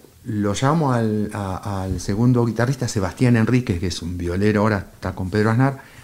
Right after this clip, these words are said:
violero que toca bárbaro. Le digo, "Mira, tenés que tocar, viste, cuando vos formás un grupo, nosotros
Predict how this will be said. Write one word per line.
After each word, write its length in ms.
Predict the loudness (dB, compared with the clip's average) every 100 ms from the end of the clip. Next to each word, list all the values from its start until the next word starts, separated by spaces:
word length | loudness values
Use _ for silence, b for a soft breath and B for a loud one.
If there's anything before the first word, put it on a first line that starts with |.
| B -6
violero 300 | -2 0 0
que 80 | -2
toca 320 | -2 -2 -6 -8 _ _
bárbaro. 520 | -6 0 2 2 0 -4 B B -4
Le 60 |
digo, 80 | 2
"Mira, 260 | 2 2 -2
tenés 240 | -4 -4 -4
que 80 | -4
tocar, 480 | -2 0 0 -2 -12 b b b
viste, 160 | -2 0
cuando 240 | 2 2
vos 160 | 2 0
formás 400 | 0 0 0 0
un 100 | 0
grupo, 320 | 2 0 -4
nosotros 720 | -6 -8 -4 -2 -2 -4 -18